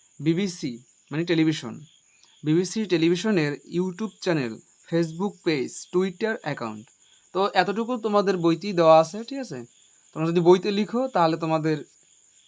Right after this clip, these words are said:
তিন এবং চার লিখতে হবে। বাংলাদেশ বেতার, আর এখানে তোমাদের লিখতে হবে বাংলাদেশ বেতারের YouTube চ্যানেল, Facebook পেজ, দৈনিক সংবাদপত্র, বিভিন্ন দৈনিক সংবাদপত্রের ওয়েবসাইট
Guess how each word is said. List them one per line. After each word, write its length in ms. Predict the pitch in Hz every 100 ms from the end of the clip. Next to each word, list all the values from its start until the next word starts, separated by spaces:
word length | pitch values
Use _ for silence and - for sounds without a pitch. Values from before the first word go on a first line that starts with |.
| _
তিন 180 | 202 220
এবং 300 | 226 180 202
চার 280 | 185 190 202
লিখতে 240 | 156 -
হবে। 220 | 127 104 104 _ _ _ _ _ _ 139
বাংলাদেশ 600 | 151 170 185 220 226 151
বেতার, 340 | 156 156 113 151 _ _ _
আর 120 | 143
এখানে 200 | 156 190
তোমাদের 220 | 190 202
লিখতে 220 | 202 202 151
হবে 220 | 131 151 - -
বাংলাদেশ 480 | 151 165 175 214
বেতারের 480 | 170 170 180 180 135 143 -
YouTube 380 | 180 190 180 233 -
চ্যানেল, 360 | - 170 127 135 _ _ _ -
Facebook 380 | 160 156 185 226 _
পেজ, 240 | 147 123 117 - _ _ _ _ _ _ _ _ _ 151
দৈনিক 400 | 165 175 196 185
সংবাদপত্র, 680 | 185 160 151 135 - 113 120 _ _ _ _
বিভিন্ন 420 | 151 160 190 202
দৈনিক 360 | 165 160 175 180
সংবাদপত্রের 720 | 175 160 175 190 180 147 135 131
ওয়েবসাইট 600 | 160 180 - 202 202